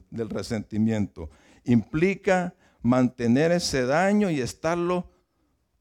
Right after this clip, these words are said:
alimentando con sentimientos de enojo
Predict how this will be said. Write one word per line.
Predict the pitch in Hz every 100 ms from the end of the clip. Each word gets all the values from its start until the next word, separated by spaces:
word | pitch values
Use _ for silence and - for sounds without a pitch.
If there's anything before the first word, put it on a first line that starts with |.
| -
alimentando | 117 123 123 120 113 107 107 - 180 185 165 127 104 82 71 - _ _ _
con | - 101
sentimientos | - 104 - 110 117 151 160 147 123
de | 104
enojo | 110 160 190 202 214 202